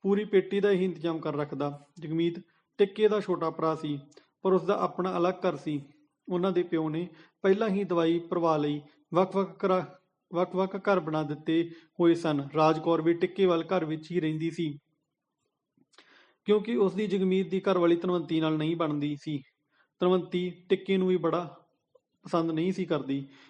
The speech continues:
ਇਹ ਧਨਵੰਤੀ ਹੀ ਸੀ ਜਿਸ ਨੇ ਆਪਣੇ ਰਿਸ਼ਤੇ ਵਿੱਚੋਂ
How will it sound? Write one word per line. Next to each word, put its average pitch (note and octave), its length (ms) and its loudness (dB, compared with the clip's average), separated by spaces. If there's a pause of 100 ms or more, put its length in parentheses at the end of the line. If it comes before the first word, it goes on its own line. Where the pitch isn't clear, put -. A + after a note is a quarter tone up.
(120)
ਇਹ G3+ 100 8
ਧਨਵੰਤੀ G#3 460 -4
ਹੀ G3+ 180 -6
ਸੀ E3+ 440 -8
ਜਿਸ F#3 200 2
ਨੇ F3+ 100 -2
ਆਪਣੇ F3+ 280 -4
ਰਿਸ਼ਤੇ F3 320 0
ਵਿੱਚੋਂ F3 360 -2